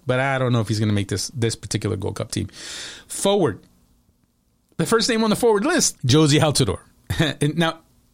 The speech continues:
for those of you don't, who haven't been keeping track or who don't follow M L S closely, Jozy Altidore is with Toronto F C, but he's not with Toronto F C because he's kind of, you know, worn out his welcome there. He's wanted to make a move. They've wanted to move him for some time. My understanding, y-, you know, I, I've been, I had been hearing this in the preseason that they were looking for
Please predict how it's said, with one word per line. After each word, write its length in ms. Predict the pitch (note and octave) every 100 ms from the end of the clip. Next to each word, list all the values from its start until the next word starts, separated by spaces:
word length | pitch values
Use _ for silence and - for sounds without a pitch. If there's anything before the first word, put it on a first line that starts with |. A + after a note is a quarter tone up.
| _ -
for 140 | D3
those 180 | C3+ C3
of 60 | C3
you 80 |
don't, 200 | B2+ C3
who 280 | A2+ B2 A#2
haven't 200 | A2+ A#2
been 100 | G#2+
keeping 260 | - A2 G#2
track 320 | A#2+ A2+ A2
or 20 |
who 100 | G2+
don't 200 | G#2 G2+
follow 180 | G#2+ G#2
M 80 | G#2
L 80 | G#2
S 80 |
closely, 480 | - A3 - C#3+ A#2+ - - - - - - - - - -
Jozy 320 | - - C#4+
Altidore 360 | B3 A#3+ G#3+ G#3
is 100 | D#3+
with 120 | F#3
Toronto 340 | F#3+ F#3 F#3 F3
F 80 |
C, 320 | - - A#3+ G3
but 260 | A#2+ E3+
he's 180 | D3+ C3
not 220 | C#3 D3
with 140 | C#3 C#3
Toronto 240 | C#3+ C#3+
F 80 | C3
C 240 | - F#3
because 420 | D3 C#3 C3+ A#2
he's 180 | - A#2+
kind 240 | - C3 B2+
of, 280 | G#2 G#2+ -
you 140 | B2+
know, 100 | A2+
worn 240 | A2 B2+
out 100 | B2+
his 140 | A#2 G#2+
welcome 300 | A#2 - A2
there. 200 | A2 G#2+
He's 300 | G2+ A#2 A2
wanted 260 | A#2 A#2 -
to 60 |
make 200 | A2+ G#2
a 20 |
move. 220 | A2 G#2+ F#2
They've 240 | C#3+ F#3+
wanted 260 | A3 A#3 D#3+
to 100 | D3+
move 200 | D3+ C3+
him 80 |
for 160 | A2 A#2
some 180 | - A2
time. 280 | - G#2 G2
My 180 | G#2+
understanding, 560 | A#2+ A2+ A#2+ A2 G#2 G#2+
y-, 140 | A#2 A#2+
you 220 | B2 A2
know, 60 | G2+
I, 180 | G#2 -
I've 160 | A2
been, 200 | A2 A2+ -
I 80 |
had 240 | G#2 A#2+ A2
been 100 | A2+
hearing 280 | A2+ G#2+ G#2+
this 180 | G#2
in 80 | A2+
the 80 | G2+
preseason 540 | - B2+ - G#2 G2
that 120 | G#2 G2+
they 60 |
were 160 | G#2+ A2
looking 300 | A2+ A#2+ G#2+
for 480 | - A#2 A2 G2